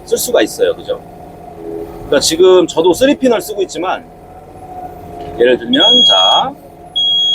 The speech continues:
이렇게 다시 빼고, 이 쓰리핀을 찼을 때는 각도가 너무 세지거든요. 그죠? 우리가 이렇게 정상적으로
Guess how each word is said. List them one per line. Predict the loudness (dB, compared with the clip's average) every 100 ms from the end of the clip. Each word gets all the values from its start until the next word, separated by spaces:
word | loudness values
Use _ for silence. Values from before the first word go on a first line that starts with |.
| 2 0 -2 -8 -14 -16 -8 0
이렇게 | 2 2 2 4 4 2 -2 -6
다시 | -8 -8
빼고, | 0 2 2 2 2 2 0 -4 -6 -20 -20 -20 -8 -2 0 0 0 0 0 -2 -4 -8 -4
이 |
쓰리핀을 | 0 2 4 4 4 4 4 4 2
찼을 | 0 0 0 2
때는 | 2 2 2
각도가 | 2 2 2 4
너무 | 2 0
세지거든요. | 2 2 2 0 0 -4 -4 -4 -6
그죠? | -8 -10 -12 -16 -20 -8 -4 -2 -2 -2 -2 -2 -4 -6 -10 -8 -10 -2 2 4 2 2 0 -2 -2 -8 -12 -4
우리가 | 0 4 4 6 4 2 -2 0
이렇게 | 4 4 4 0 -6 -2 2 2 2 2 0
정상적으로 | 0 0 2 0 2 2 2 2 4 4